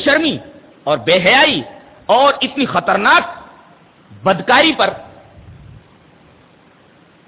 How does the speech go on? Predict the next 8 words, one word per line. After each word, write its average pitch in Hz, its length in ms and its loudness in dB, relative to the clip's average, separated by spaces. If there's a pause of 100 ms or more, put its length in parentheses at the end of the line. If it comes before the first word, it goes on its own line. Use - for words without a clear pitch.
(400)
روم 254 640 -2 (100)
کے 330 160 2 (100)
بادشاہ 277 500 2
ٹائٹس 294 600 0
کو 247 220 2 (760)
مسلط 220 420 0
کر 170 100 -2
دیا۔ 123 180 -8